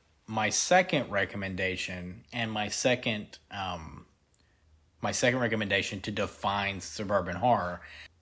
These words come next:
So you remember when I said that the Nightmare on Elm Street series just really wasn't, like, suburban horror? Like, you might be able to kind of make an argument for it. Um,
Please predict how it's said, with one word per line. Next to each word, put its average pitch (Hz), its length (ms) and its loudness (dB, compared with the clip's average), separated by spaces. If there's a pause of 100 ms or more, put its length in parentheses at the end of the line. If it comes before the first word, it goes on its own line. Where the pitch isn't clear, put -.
So - 100 8
you 165 80 12
remember 226 180 8
when 254 120 10
I 165 80 8
said 139 320 8
that 127 180 -2
the 107 80 -2
Nightmare 117 380 4
on 113 140 4
Elm 113 140 2
Street 120 300 0
series 123 420 2
just - 280 -4
really 95 460 0
wasn't, 92 680 -2 (380)
like, 101 200 0
suburban 98 500 0
horror? 101 300 0
Like, 98 160 -2
you 170 80 0
might 196 180 6
be 196 100 0
able 180 160 4
to 127 80 4
kind 117 340 -2
of 101 220 -2
make 104 340 -4
an 107 80 -4
argument 110 480 -2
for 113 360 2
it. 113 200 0 (640)
Um, 120 500 6